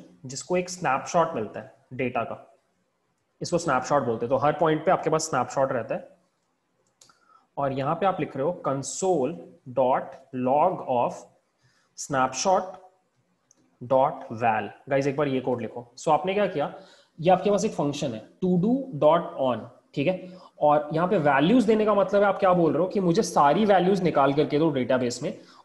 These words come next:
और आप फिर एक callback function लगा रहे हो और उस callback function को ये snapshot मिल रहा है data set का, इसमें सब कुछ सारा data है, ठीक है। और आप उसका सारा values को print कर रहे हो। देखो, code थोड़ा नया लगेगा, but trust me, it's very easy। एक दो बार करने के बाद बहुत easy लगने लगेगा।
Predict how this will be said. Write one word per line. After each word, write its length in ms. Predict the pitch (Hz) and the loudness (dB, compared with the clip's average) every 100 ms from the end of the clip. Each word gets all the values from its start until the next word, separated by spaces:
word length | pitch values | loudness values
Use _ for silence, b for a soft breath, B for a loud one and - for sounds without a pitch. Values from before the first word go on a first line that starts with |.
| - | 0
और 160 | 156 160 | 2 4
आप 220 | 170 180 | 2 6
फिर 100 | 220 | 6
एक 140 | 240 240 | 6 6
callback 380 | 156 156 185 | 8 8 6
function 340 | 185 170 160 208 | 4 -2 0 0
लगा 240 | 190 135 | 2 4
रहे 120 | 123 | 2
हो 40 | 180 | 0
और 160 | 156 156 | 0 0
उस 80 | - | 2
callback 340 | 156 151 185 | 2 2 2
function 320 | 190 175 185 | 0 -4 -4
को 120 | 185 | -4
ये 100 | 202 | -2
snapshot 520 | 185 175 147 - 175 165 | -2 -2 -2 0 -2 0
मिल 100 | 135 | -2
रहा 140 | 123 | -2
है 60 | 123 | -2
data 180 | 117 | -4
set 180 | 120 113 - | -6 -10 -12
का, 140 | 127 - | -14 -8
इसमें 180 | 151 190 | -6 -2
सब 160 | 180 180 | -2 -2
कुछ 160 | 208 - | -4 0
सारा 300 | 165 143 147 | 2 2 2
data 260 | 127 104 | -2 -4
है, 120 | 117 - | -10 -6
ठीक 120 | 147 | -4
है। 120 | 202 B B B | -4 B B B
और 120 | 156 147 | 0 2
आप 200 | 185 - | 0 -2
उसका 280 | 170 - 226 | -4 0 -2
सारा 300 | 226 165 170 | 0 0 0
values 400 | 143 123 127 143 | 0 0 -2 -4
को 100 | 165 | -6
print 260 | - 127 117 | -8 -10 -8
कर 120 | 117 | -10
रहे 100 | 113 | -8
हो। 60 | |
देखो, 180 | 123 160 | -4 -2
code 420 | 156 170 170 214 202 | 0 2 2 2 2
थोड़ा 160 | 214 | 2
नया 200 | 190 175 | 4 4
लगेगा, 360 | 185 170 156 180 B B - | 4 4 0 -2 B B 0
but 140 | 185 | 0
trust 260 | 185 185 185 | 4 2 4
me, 100 | 170 | -2
it's 120 | 156 | 2
very 240 | 147 170 165 | 2 2 2
easy। 120 | 123 | 0
एक 140 | 139 139 | -2 2
दो 80 | |
बार 140 | 170 170 | 2 2
करने 220 | 165 165 | 0 2
के 60 | 175 | 0
बाद 120 | 160 | 2
बहुत 180 | 170 170 | 0 -2
easy 220 | 135 175 | -2 -2
लगने 220 | 156 151 | 0 -2
लगेगा। 300 | 135 131 170 | -2 -4 -6